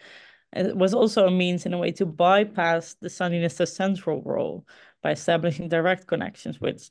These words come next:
Nicaraguan towns, but also schools or, like, fishing cooperatives. Like, there were all sorts of, of connections that,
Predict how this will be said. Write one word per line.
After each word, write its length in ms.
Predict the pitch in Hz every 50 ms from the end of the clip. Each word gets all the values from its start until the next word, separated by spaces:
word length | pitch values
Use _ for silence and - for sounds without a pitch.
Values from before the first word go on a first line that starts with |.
| _ -
Nicaraguan 440 | - 170 - 170 170 165 165 160
towns, 340 | 147 - 208 208 208 208 202
but 140 | 196 190 -
also 300 | - 165 - 170 165 165
schools 720 | 160 - - _ - 226 220 214 214 214 214 208 202 -
or, 140 | - - 170
like, 180 | 175 196 -
fishing 480 | - - - - 220 208 - - 202 190
cooperatives. 840 | 190 202 - - 185 185 - - 196 190 190 - 190 180 170 - -
Like, 180 | - 170 175 175
there 120 | 185 180
were 60 | 175
all 220 | 185 214 214 202 202
sorts 420 | 196 - - 185 185 185 185 -
of, 200 | 175 160 147 - -
of 200 | - 170 - -
connections 540 | - 190 180 180 180 - - 180 170 151
that, 180 | - 175 -